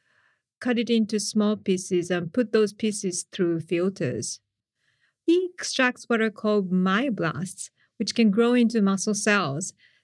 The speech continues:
Then he soaks them in a culture medium. The cells grow and multiply in a petri dish in about a week.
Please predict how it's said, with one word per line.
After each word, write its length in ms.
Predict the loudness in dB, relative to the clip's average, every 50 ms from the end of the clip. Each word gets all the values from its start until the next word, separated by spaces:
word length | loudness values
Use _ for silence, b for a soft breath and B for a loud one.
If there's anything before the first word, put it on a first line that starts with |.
| b _
Then 160 | -2 0 0
he 100 | 0 0
soaks 360 | 0 2 0 0 0 -2 -2
them 180 | -2 0 2 2
in 180 | 4 4 4
a 80 | 2 2
culture 460 | 0 -2 0 0 0 0 -2 -4 -4
medium. 800 | 0 2 2 4 4 2 0 0 -2 -4 -2 -4 -4 -4 -6 b b b b b b b b b -6
The 80 | -4
cells 540 | -4 -2 0 2 2 2 4 2 0 -2 -2
grow 320 | 0 0 2 2 4 2
and 180 | 2 2 2 4
multiply 540 | 2 2 0 -2 -6 -4 -2 0 0 0 0
in 120 | 0 -2
a 40 | -4
petri 320 | -2 -2 -2 -2 -2 -4
dish 400 | -6 -2 -2 0 0 0 0 0
in 120 | 0 0 0
about 240 | 0 -2 -2 0 0
a 60 | 0
week. 480 | 2 2 4 4 2 2 0 -4 -12